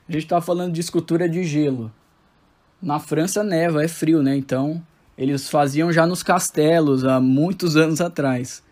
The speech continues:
Aqui o Brasil é um país quente, né? Então, a gente nunca nem, sei lá, teve o porquê fazer uma escultura em gelo, né?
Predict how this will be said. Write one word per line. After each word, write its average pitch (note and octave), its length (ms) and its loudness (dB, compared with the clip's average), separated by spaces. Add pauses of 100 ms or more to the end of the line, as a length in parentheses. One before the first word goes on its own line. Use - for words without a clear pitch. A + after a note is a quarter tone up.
(400)
Aqui D3+ 440 -6
o A#3+ 60 -4
Brasil F#3+ 340 -2
é - 20 -6
um G#3+ 60 -12
país G3+ 340 -4
quente, F#3 420 -2
né? D3+ 160 2
Então, E3+ 440 -2 (600)
a F3 60 -8
gente F#3 240 -2
nunca G3 300 0
nem, G3 340 -2 (100)
sei F#3+ 300 -6
lá, D#3 340 -2 (960)
teve F3+ 260 2
o G3 60 2
porquê F#3+ 420 2
fazer D#3 260 0
uma D3+ 120 2
escultura D#3 460 0
em F3 100 -2
gelo, D3 320 2
né? C#3 220 -2